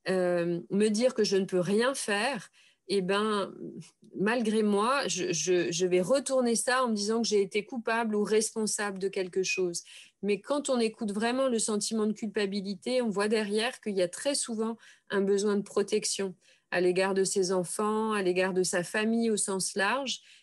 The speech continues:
et que t-, de se relier au besoin de protection, bah, ça n'a pas la même couleur, euh, à l'intérieur de nous que de se dire « je suis écrasée de culpabilité parce que mon fils, ma petite fille, mon arrière-petit-fils, des fois, est porteur ou même malade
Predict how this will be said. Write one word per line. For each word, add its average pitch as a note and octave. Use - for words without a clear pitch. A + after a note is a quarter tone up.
et E3+
que G#3
t-, G3
de F3+
se -
relier A#3+
au F#3+
besoin G#3+
de -
protection, A3+
bah, G3+
ça F3
n'a F#3+
pas B3
la B3
même G3
couleur, G#3+
euh, F3
à F3+
l'intérieur G3+
de G3
nous G#3+
que -
de F#3
se -
dire « G3
je -
suis -
écrasée F#3+
de F#3+
culpabilité F#3
parce F#3+
que -
mon F3+
fils, A3
ma F3+
petite F3+
fille, G#3+
mon F#3
arrière-petit-fils, G3+
des F#3+
fois, G#3
est G3
porteur G#3
ou G#3+
même F#3
malade G#3+